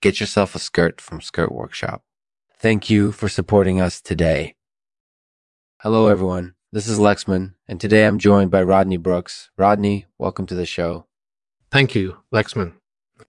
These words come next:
Speaker 1: Rodney, can you tell us a bit about your work in iconology?
Speaker 2: I actually studied it at M I T. It's a very interesting area because there's a lot of hidden meaning in traditional symbols.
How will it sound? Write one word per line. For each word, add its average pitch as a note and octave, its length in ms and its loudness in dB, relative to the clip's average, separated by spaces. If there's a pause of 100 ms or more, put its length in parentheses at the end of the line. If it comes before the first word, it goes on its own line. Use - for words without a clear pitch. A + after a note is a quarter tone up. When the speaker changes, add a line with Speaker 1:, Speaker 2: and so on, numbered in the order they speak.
Speaker 1:
Rodney, F#2 540 0
can - 220 -2
you A2 80 4
tell B2 260 4
us - 160 -4
a G2 60 2
bit F#2 240 2
about F2+ 320 2
your F2+ 140 2
work F2+ 300 0
in F2 80 0
iconology? F2 920 -2 (720)
Speaker 2:
I D#3 120 0
actually F#3+ 300 0
studied D#3 420 0
it A2+ 140 4
at A2+ 100 2
M A2+ 160 2
I G#2+ 140 2
T. G2 480 -4
It's A2+ 120 -10
a B2+ 60 -4
very G3+ 220 4
interesting G#3 420 -2
area A2 300 0
because B2 300 -2
there's A2+ 140 0
a A#2 60 0
lot B2 300 2
of A#2+ 120 -2
hidden A#2+ 320 0
meaning G2+ 600 0
in G#2+ 400 0
traditional A#2+ 440 0
symbols. F#2+ 520 -2